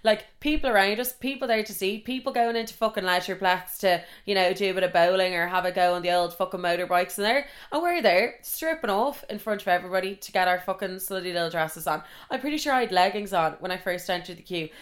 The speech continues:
And I'll tell you one thing, when we got inside, I probably didn't even have fucking knickers on anymore. So that's how much of a change had happened in those fucking twenty minutes. But Spain was, so I had my first kiss. Oh, I hate to tell you this. I hate to tell you this.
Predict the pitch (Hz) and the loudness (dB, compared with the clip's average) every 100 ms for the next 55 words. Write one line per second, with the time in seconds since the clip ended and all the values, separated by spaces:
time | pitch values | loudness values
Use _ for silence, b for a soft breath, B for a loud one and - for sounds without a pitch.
0 | B 196 214 226 240 294 311 311 311 165 | B 0 0 2 2 6 6 6 2 2
1 | - B - 233 233 226 233 233 254 320 | -2 B -2 0 6 6 6 2 4 6
2 | 330 B - 277 247 220 208 208 202 196 | 4 B 2 4 6 6 4 0 0 0
3 | 202 190 - 202 190 180 240 339 339 349 | 0 -2 2 2 2 0 0 0 2 2
4 | 339 330 294 214 165 - - 269 302 302 | 2 0 4 4 4 -6 -2 0 0 2
5 | 302 285 262 226 214 233 226 220 208 208 | 2 2 -4 -6 0 2 2 -2 0 2
6 | 214 185 180 214 285 - - 269 262 233 | 0 -2 2 2 0 -4 -4 -2 -2 0
7 | 226 208 160 160 - B B B B - | 0 2 0 -2 -10 B B B B 2
8 | 269 269 - - - 226 262 302 294 - | 4 4 0 -6 -2 0 2 0 -4 -6
9 | 208 214 208 202 - B - 277 - - | 0 2 2 0 -4 B 0 0 4 4
10 | 220 262 302 262 247 240 220 214 202 170 | 6 4 0 -2 -2 -2 -4 -4 -2 -2
11 | 170 - - - 175 185 196 190 196 233 | -2 -10 -14 -4 2 6 6 6 4 2
12 | 175 175 - 208 180 190 208 254 - 214 | -2 -2 -2 4 4 4 2 0 4 4
13 | 403 415 523 523 508 494 523 523 539 539 | 4 4 4 4 0 2 2 6 6 8
14 | 571 554 | 6 2